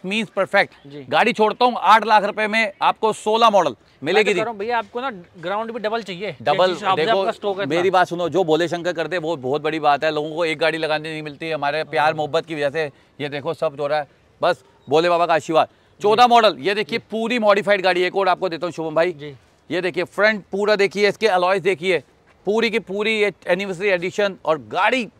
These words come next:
Speaker 1: ये देखिए स्पोर्ट्स एडिशन वाला स्टिकर, ये देखिए हर चीज परफेक्ट,
Speaker 2: ये बनाया
Speaker 1: मतलब
Speaker 2: हुआ है, कंपनी से आता है?
Speaker 1: कंपनी से आता है सारा। शुभम
Speaker 2: ओके।
Speaker 1: भाई, ये गाड़ी मिलती नहीं है।
Speaker 2: हाँ।
Speaker 1: आज आपके चैनल के माध्यम से जो आएगा सिर्फ मात्र छह लाख रुपए में दूंगा, दो हज़ार चौदह मॉडल
Speaker 2: छह लाख
Speaker 1: लिमिटेड
Speaker 2: में
Speaker 1: एडिशन
Speaker 2: मिल
Speaker 1: मिलता नहीं है।
Speaker 2: नेक्स्ट।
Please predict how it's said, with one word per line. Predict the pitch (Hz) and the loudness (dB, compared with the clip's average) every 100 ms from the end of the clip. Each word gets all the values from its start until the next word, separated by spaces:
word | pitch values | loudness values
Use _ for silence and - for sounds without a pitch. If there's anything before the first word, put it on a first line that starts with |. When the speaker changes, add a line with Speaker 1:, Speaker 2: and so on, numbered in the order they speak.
| _ _ - | _ _ -6
Speaker 1:
ये | 170 | -2
देखिए | 190 170 190 | -2 0 -2
स्पोर्ट्स | - 208 208 | 0 0 2
एडिशन | 202 185 165 | 0 -2 -6
वाला | 185 190 185 | -4 -2 -2
स्टिकर, | - 180 190 | -4 -6 -4
ये | 170 | -4
देखिए | 165 131 123 - _ _ _ _ _ _ _ | -6 -6 -8 -10 _ _ _ _ _ _ _
हर | 185 226 | 2 2
चीज | - 233 | 0 -6
परफेक्ट, | 202 220 160 220 | -2 -4 0 -2
Speaker 2:
ये | |
बनाया | 185 196 | 0 0
Speaker 1:
मतलब | 226 247 | 2 2
Speaker 2:
हुआ | 277 | 0
है, | |
कंपनी | 262 254 247 233 | 0 -6 -8 0
से | |
आता | 226 196 | 0 4
है? | 185 | 2
Speaker 1:
कंपनी | 202 220 220 | 4 2 2
से | 208 | 4
आता | 180 170 | 4 4
है | |
सारा। | 143 165 147 101 - | 4 6 4 2 -4
शुभम | 170 | -6
Speaker 2:
ओके। | 196 | 2
Speaker 1:
भाई, | 196 | 2
ये | 208 | 2
गाड़ी | 196 180 196 | 2 2 2
मिलती | 180 170 196 | -4 -4 -4
नहीं | 196 190 | -2 0
है। | 180 - _ _ | -2 -2 _ _
Speaker 2:
हाँ। | 143 139 127 | -16 -14 0
Speaker 1:
आज | 151 196 | 4 6
आपके | 202 - 214 | 6 4 2
चैनल | 196 185 202 | 2 2 0
के | 190 | 2
माध्यम | 170 156 185 | 2 2 -2
से | 196 | -2
जो | 160 185 | 0 2
आएगा | 180 196 | 4 2
सिर्फ | 180 226 240 | 0 0 0
मात्र | 196 196 202 226 | 4 4 4 0
छह | 214 - 202 | -2 0 2
लाख | 208 196 | 2 2
रुपए | 202 | 0
में | 196 170 | 0 -4
दूंगा, | 175 202 | 0 0
दो | 160 180 | 0 0
हज़ार | 196 | 0
चौदह | 196 175 180 | 0 -2 0
मॉडल | 180 180 | 2 2
Speaker 2:
छह | 190 | 0
लाख | 160 | -2
Speaker 1:
लिमिटेड | 175 208 214 | -2 0 2
Speaker 2:
में | 196 | 2
Speaker 1:
एडिशन | 175 175 | 2 -2
Speaker 2:
मिल | 202 | -4
Speaker 1:
मिलता | 180 185 190 | -6 -2 0
नहीं | 185 156 | 0 -2
है। | 120 - _ _ | -6 -10 _ _
Speaker 2:
नेक्स्ट। | 147 170 | -14 -14